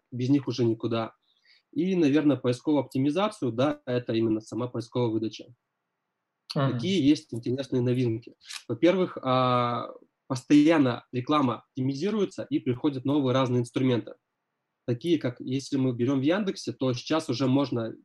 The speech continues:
Speaker 1: делать корректировку ставок для Android устройств и для I O S, либо для P K. Это вот одно из таких нововведений в этом году. То есть если вы продвигаете мобильное приложение для телефонов на мобильной операционной системе Android, вам нету смысла показывать рекламу пользователям P K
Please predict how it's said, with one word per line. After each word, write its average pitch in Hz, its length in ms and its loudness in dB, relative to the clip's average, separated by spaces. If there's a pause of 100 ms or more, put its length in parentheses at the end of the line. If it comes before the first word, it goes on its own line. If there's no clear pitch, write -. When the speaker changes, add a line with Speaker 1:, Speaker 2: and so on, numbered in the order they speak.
Speaker 1:
делать 123 340 -2
корректировку 135 580 -4
ставок 117 380 -2
для 117 340 -6
Android 123 480 0
устройств 123 520 -4
и 151 100 -4
для 123 340 -4
I 120 260 0
O 123 140 0
S, - 200 -10
либо 127 220 -4
для 165 160 -4
P 120 140 -6
K. 104 260 -8 (300)
Это 120 200 -8
вот 110 220 -4
одно 117 240 -4
из 117 120 -6
таких - 260 -20
нововведений 117 400 0
в 117 80 0
этом 117 220 -2
году. 113 300 -4 (500)
То 127 60 -4
есть 117 180 -4
если 160 220 4
вы 139 120 2
продвигаете 127 640 0
мобильное 123 420 2
приложение 123 640 0
для 110 340 -4
телефонов 120 640 -2
на 113 380 -2 (960)
мобильной 131 340 4
операционной 123 540 0
системе 127 480 0
Android, 196 440 2
вам 143 240 4
нету 151 180 4
смысла 143 360 0
показывать 120 500 -2
рекламу 117 400 0
пользователям 113 540 -4
P - 120 -6
K 190 340 -2